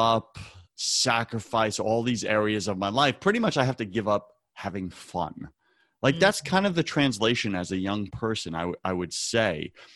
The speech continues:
Speaker 1: What did you s-, what did you start getting, though? Like, I, I, you were very clear on what you gave up. What benefits did you start to receive when you gave your life to God?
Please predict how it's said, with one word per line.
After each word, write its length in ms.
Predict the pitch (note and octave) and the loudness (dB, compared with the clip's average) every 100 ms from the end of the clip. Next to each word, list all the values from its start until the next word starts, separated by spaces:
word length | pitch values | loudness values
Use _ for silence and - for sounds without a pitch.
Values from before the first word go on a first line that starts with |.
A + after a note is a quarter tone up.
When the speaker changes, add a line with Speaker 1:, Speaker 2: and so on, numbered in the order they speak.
| - - _ _ - | -20 -20 _ _ -8
Speaker 1:
What 260 | G#2+ F3 | 2 4
did 260 | C4 C4+ D3+ | 4 2 2
you 80 | C#3 | 0
s-, 380 | - - - - | 0 -4 -8 -12
what 220 | A2+ B2 | -4 0
did 200 | D#3 E3+ | 0 -2
you 100 | D3 A2+ - | -4 -6 -6
start 420 | - A#2+ G#2 E2+ | -2 0 0 0
getting, 460 | G2 F#2+ F2+ C3+ F2 | 0 0 0 -2 -4
though? 380 | - - - _ _ _ _ _ | -4 -8 -12 _ _ _ _ _
Like, 240 | - A2 - - - | 0 2 0 -14 -8
I, 120 | - A2 A2+ A#2 | 0 2 4 2
I, 20 | A#2 - _ _ | 2 -4 _ _
you 160 | A2+ C#3 | 2 4
were 80 | A#2+ | 6
very 240 | A#2+ E3 | 6 6
clear 320 | E3+ - D#3 | 2 2 6
on 140 | C3 A#2 | 6 4
what 180 | A#2 A#2+ | 2 0
you 80 | |
gave 440 | G2+ - G#2 G2+ D#2+ | -2 2 2 2 2
up. 320 | F#2 - - _ - - - - | 0 0 -12 _ -20 -20 -20 -10
What 460 | G2 A#2+ D#3+ - _ _ | 0 4 4 2 _ _
benefits 920 | F#2 A#2+ A#2+ D3 - F2 E2 - - _ | 0 2 4 0 0 -2 -2 -8 -10 _
did 240 | G#2 F2+ | -2 -2
you 160 | F#2+ F#2 | -4 -4
start 340 | - G#2 G2 | -2 0 0
to 300 | - G2 F#2 D#2+ | -2 -4 -2 -4
receive 920 | F#2 E2+ - - A#2 F#2+ E2+ D#2 - - | -4 -2 -2 -2 -2 -2 -4 -6 -12 -6
when 180 | F2+ | -4
you 120 | F2+ F2 | -2 -2
gave 240 | F2 E2+ | -4 -4
your 100 | E2 | -4
life 260 | D#2 D#2 - | -4 -6 -8
to 100 | D2+ | -12
God? 260 | - - | -10 -12